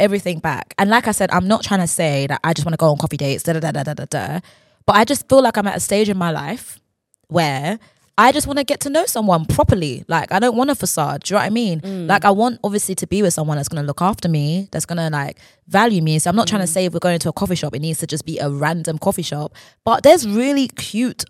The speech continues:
Speaker 1: coffee shops, like,
Speaker 2: Mm.
Speaker 1: really nice. Like, even if it's, like, a thought out coffee shop, I wouldn't mind it.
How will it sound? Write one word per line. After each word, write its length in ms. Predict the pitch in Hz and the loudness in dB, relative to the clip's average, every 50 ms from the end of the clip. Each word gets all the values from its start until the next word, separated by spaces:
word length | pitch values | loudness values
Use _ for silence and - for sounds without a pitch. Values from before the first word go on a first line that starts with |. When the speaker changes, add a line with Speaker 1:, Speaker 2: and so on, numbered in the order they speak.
| - | -6
Speaker 1:
coffee 240 | - - - - 196 | -2 -2 -2 -2 -2
shops, 420 | - - 120 - - - - - - _ _ _ - | -4 -6 -6 -8 -8 -10 -12 -12 -14 _ _ _ -2
like, 220 | 165 180 - 165 | 0 0 0 2
Speaker 2:
Mm. 80 | 170 165 | 0 0
Speaker 1:
really 240 | 208 220 226 226 202 | 0 0 0 0 -2
nice. 680 | 196 180 180 180 185 185 165 147 139 - - - - - - | -2 -4 -2 -2 -2 -2 -4 -4 -6 -6 -6 -6 -6 -6 -4
Like, 200 | 170 170 - - | -4 -4 -2 -2
even 220 | 240 262 277 269 | -2 -2 -2 -4
if 80 | 240 - | -6 -4
it's, 100 | 208 208 | -4 -4
like, 140 | 202 - | -4 -2
a 80 | - 156 | -2 -4
thought 400 | 127 - - 196 202 202 - - | -4 -4 -4 -4 -4 -4 -4 -4
out 220 | 196 170 160 - | -4 -4 -4 -4
coffee 220 | - 175 165 - 151 | -6 -8 -8 -8 -8
shop, 300 | - - 127 - - - - _ _ _ _ _ - | -8 -8 -10 -10 -10 -14 -20 _ _ _ _ _ -6
I 80 | - 208 | -2 0
wouldn't 200 | 247 269 226 226 | 0 0 0 0
mind 220 | 254 269 254 196 | -2 -2 -2 -4
it. 160 | 143 143 - | -6 -6 -10